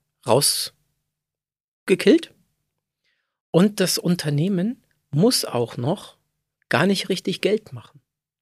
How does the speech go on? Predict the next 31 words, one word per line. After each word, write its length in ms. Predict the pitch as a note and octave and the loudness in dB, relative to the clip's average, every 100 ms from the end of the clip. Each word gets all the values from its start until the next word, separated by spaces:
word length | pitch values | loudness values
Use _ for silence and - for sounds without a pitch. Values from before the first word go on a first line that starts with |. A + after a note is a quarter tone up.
| _ | _
Muss 180 | E3 G#3 | 0 0
es 120 | A#2+ | 0
nicht. 320 | - G#2 - _ _ _ _ _ _ - | -4 -14 -18 _ _ _ _ _ _ -6
Denn 80 | C3 | -2
das 160 | D#3+ | 0
Geld 360 | - D#3+ A3 - _ | 2 2 2 -4 _
bekommt's 340 | E3 D3 D#3+ | -8 -4 -4
von 160 | - D#3 | -2 -4
großen 400 | D3 D#3 D#3 E3 | 0 -2 0 -4
Privatinvestoren, 1000 | - A#2+ A#2 - D#3+ E3 - - G3 C#4 _ _ _ _ - | -2 -2 -2 -2 -6 -6 -8 -8 -10 -10 _ _ _ _ -8
die 80 | E3 | 0
da 160 | C#3+ | 0
die 80 | C#3+ | 0
Chancen 480 | D3+ F3+ F3 - A2+ | 0 0 0 -2 -4
wittern. 280 | - G#2 G#2 _ _ _ _ - | -6 -10 -20 _ _ _ _ -6
Verstehst 260 | C3+ C3+ | -4 -2
du? 60 | G3 - _ _ _ _ | -4 -4 _ _ _ _
Das 60 | - | -2
heißt, 80 | D3 | 2
das 40 | - | 4
Geld 160 | E3 | 4
ist 140 | E3+ - | 4 2
sowieso 320 | E3+ E3 D#3 | 2 2 0
da. 240 | B2+ G#2+ _ _ _ _ _ _ _ _ _ - - _ | 0 -4 _ _ _ _ _ _ _ _ _ -20 -20 _
Schlimmster 460 | - - G3+ - G#3 | -2 4 4 6 4
Fall, 220 | - G3 | 6 4
es 120 | F3+ | 4
gibt 160 | - - | 0 0
eine 80 | E3 | 2
neue 200 | D#3+ E3 | 2 2
Finanzierungsrunde. 960 | - D#3 C#3 D#3 B2+ C3 - G#2+ A2 | 2 0 0 0 -2 -4 -8 -10 -14